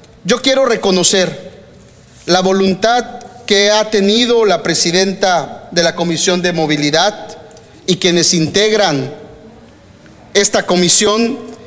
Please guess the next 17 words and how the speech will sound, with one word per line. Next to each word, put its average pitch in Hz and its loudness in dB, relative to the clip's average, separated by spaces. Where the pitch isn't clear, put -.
porque 190 2
en 190 0
febrero 220 2
de 185 2
este 202 2
año, 196 2
Movimiento 196 0
Ciudadano 220 2
incluyó 208 2
dos 214 0
iniciativas 214 2
respecto 208 0
a 208 2
este 202 0
tema: 151 -2
la 180 2
armonización 214 0